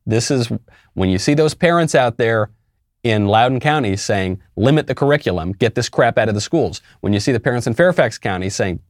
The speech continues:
the same thing, they are on the right side of this. They are, ironically, I know we don't see it very well today, they are on the side of freedom. The limits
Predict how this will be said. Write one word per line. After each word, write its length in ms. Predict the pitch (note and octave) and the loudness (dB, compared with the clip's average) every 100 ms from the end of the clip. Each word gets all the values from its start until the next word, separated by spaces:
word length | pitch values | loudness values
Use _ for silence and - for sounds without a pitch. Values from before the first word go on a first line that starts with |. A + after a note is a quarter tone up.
| - | -10
the 80 | - | -4
same 240 | C3 C3+ | 0 0
thing, 340 | B2 E3+ E2+ - _ - | 2 0 -2 -12 _ -4
they 280 | A2+ C3 D#3+ | 2 4 4
are 140 | D#3+ | 2
on 80 | D#3 | 2
the 80 | C#3 | 2
right 220 | B2+ C3 | 2 0
side 240 | - B2 - | 0 -2 -2
of 80 | |
this. 200 | - - - - | -6 -14 -16 -6
They 320 | A2+ C#3+ F#3+ - | 0 4 4 4
are, 500 | F#3 C#3+ F2+ D#2 - _ _ _ _ _ _ - | 4 2 -2 -12 -18 _ _ _ _ _ _ 2
ironically, 720 | D3 E3 G#3 F3 A2 F2 E2+ | 4 6 4 2 -2 -6 -8
I 60 | G2 | -4
know 100 | A#2+ | 0
we 120 | C#3+ | 2
don't 160 | D#3+ - | 0 -2
see 220 | - A3 | 0 2
it 80 | A2+ | 2
very 180 | A2 | 0
well 180 | F2+ E2+ | -2 -4
today, 240 | G2 F#2 F2+ _ _ - | -4 -6 -8 _ _ -2
they 400 | A#2 C#3+ F3 F3+ | 4 4 4 2
are 200 | D3+ C3+ | 2 2
on 240 | B2+ B2+ | 0 -2
the 80 | B2 | -2
side 400 | - A#2 G#2 G#2 | -2 0 0 0
of 120 | - | -6
freedom. 500 | - - A2 F#2+ - - _ _ _ - | -10 -2 -2 -2 -8 -20 _ _ _ -4
The 200 | G#2+ B2+ | 2 4
limits 760 | C3 D#3 A3 B2+ C#2+ - - | 4 4 2 2 -4 -10 -10